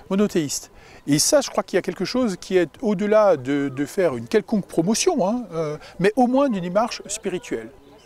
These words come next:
C'est-à-dire, euh, qui sommes-nous dans cette pensée, effectivement, autour du mouton ? Après, il y a l'autre versus aussi qui est, euh, cette alchimie. Et je reprends le, le livre, euh, de l'alchimiste,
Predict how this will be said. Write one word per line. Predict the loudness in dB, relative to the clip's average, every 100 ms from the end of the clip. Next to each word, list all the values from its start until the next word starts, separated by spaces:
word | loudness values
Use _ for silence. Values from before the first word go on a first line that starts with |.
| -20 -16
C'est-à-dire, | 0 0 2
euh, | -12 -12 0
qui | 2
sommes-nous | 2 0 0 2 4 2 0 _ -20 _ -6
dans | -4
cette | -4 -6
pensée, | -4 -2 -2
effectivement, | -4 -8 -12 -6 -4 -6 -14 -20 -4
autour | -4 -2 -6
du | -6
mouton ? | -8 -12 -20 _ -20 _ -20 -4
Après, | 0 2 0
il |
y | 0
a | 0
l'autre | 0 -2 -2
versus | -2 -2 -6 -6 -6 -6
aussi | -6 -4 -4
qui | -6 -2
est, | -2 -2 -4
euh, | -2 0 2 0 -2 -10 -6
cette | -4 0
alchimie. | -2 -2 -4 -4 -8 -16 -12
Et | -6
je | -2
reprends | 0 0 2 2 2 2
le, | 0 -2 -2 -4 -4
le | -4
livre, | -4 -4 -2 -2
euh, | 0 -2 -6 -10 -10 -2
de |
l'alchimiste, | 0 0 -2 0 0 0 -4